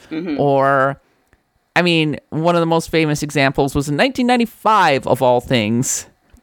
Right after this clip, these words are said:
Speaker 2: Have you heard of this one? Where America launched a satellite into space, and somehow the Russians weren't informed, so they, there was, like, an unauthorized launch.
Speaker 1: Right.
Speaker 2: And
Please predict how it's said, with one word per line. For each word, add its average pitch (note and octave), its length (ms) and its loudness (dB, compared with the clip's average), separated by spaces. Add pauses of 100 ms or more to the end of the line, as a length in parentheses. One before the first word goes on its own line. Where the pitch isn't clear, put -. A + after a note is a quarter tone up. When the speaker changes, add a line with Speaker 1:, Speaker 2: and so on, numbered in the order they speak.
(120)
Speaker 2:
Have D#3 140 2
you D#3+ 80 6
heard D#3 160 4
of C#3 80 0
this D3+ 180 0
one? C#3 260 2 (280)
Where D3+ 560 2
America F#3+ 480 2
launched F3+ 560 0 (100)
a D#3+ 200 2
satellite D#3+ 720 0
into D#3 160 0
space, - 640 -2 (960)
and D#3+ 560 2 (340)
somehow F3+ 640 2
the D#3 120 2
Russians E3 440 0
weren't D3+ 160 4
informed, D3 560 2
so D3+ 260 2
they, C#3 600 2 (340)
there D3+ 180 2
was, C#3+ 160 0
like, C#3 220 2
an D#3+ 160 2
unauthorized E3+ 800 2
launch. C#3+ 560 0
Speaker 1:
Right. C3+ 440 -6 (380)
Speaker 2:
And D3+ 520 4